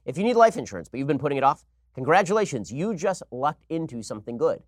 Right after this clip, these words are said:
You've procrastinated long enough for technology to make it easy for you. Policy Genius is the easy way to shop for insurance online. In just two minutes,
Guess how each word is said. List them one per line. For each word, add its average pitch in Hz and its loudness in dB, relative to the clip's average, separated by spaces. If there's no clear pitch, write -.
You've 131 -6
procrastinated 165 0
long 156 2
enough 113 -2
for 127 -10
technology 131 -2
to 120 -4
make 123 -4
it 151 -6
easy 156 -4
for 92 -4
you. 64 -8
Policy 202 4
Genius 143 -4
is 104 -10
the 127 -8
easy 175 -2
way 110 -2
to 98 -4
shop 151 4
for 143 -6
insurance 117 -8
online. 95 -6
In 143 -2
just 196 0
two 208 -2
minutes, 160 -2